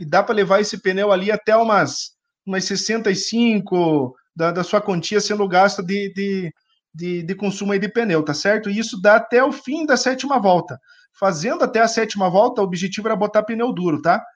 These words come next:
Que era a missão aí de tentar, em, em, de certa forma, fazer um embate com essa galera que larga de pneu médio. Então, larguei no meu segundo lugar, já na largada,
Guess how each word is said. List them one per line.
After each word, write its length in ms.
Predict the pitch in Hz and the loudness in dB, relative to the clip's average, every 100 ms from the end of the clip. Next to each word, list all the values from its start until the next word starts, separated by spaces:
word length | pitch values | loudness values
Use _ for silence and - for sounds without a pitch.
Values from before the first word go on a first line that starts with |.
| _ _ | _ _
Que 100 | 180 | 0
era 100 | 202 | 0
a 40 | |
missão 460 | 233 233 208 220 226 | 0 0 0 2 2
aí 260 | 208 220 | 2 -2
de 120 | 262 220 | -4 -4
tentar, 380 | 220 214 214 | -4 2 2
em, 260 | 226 220 208 | 0 -4 -6
em, 480 | 196 202 196 185 180 | -4 -4 -6 -6 -8
de 100 | 175 | -8
certa 300 | 170 208 208 190 | -4 -2 -2 -2
forma, 420 | 196 190 160 120 _ _ _ - | 0 2 0 -4 _ _ _ -6
fazer 240 | 190 185 | -2 0
um 100 | 214 | 0
embate 500 | 202 175 180 226 226 | 0 4 4 4 0
com 100 | 233 | -6
essa 160 | 220 214 | -4 0
galera 320 | 196 202 214 | 2 4 2
que 100 | 214 | 2
larga 300 | 202 214 202 | 2 2 0
de 100 | 208 | -4
pneu 240 | 214 220 | -2 -2
médio. 280 | 220 156 139 | -2 -4 -4
Então, 160 | 143 202 | -4 -2
larguei 260 | 190 175 | -2 -2
no 60 | 185 | -4
meu 140 | 190 | -4
segundo 280 | 185 190 208 | -6 -6 -4
lugar, 300 | 214 202 233 | -2 2 2
já 180 | 220 208 | 2 2
na 100 | 208 | 4
largada, 580 | 202 196 185 214 240 262 | 2 2 2 2 0 -4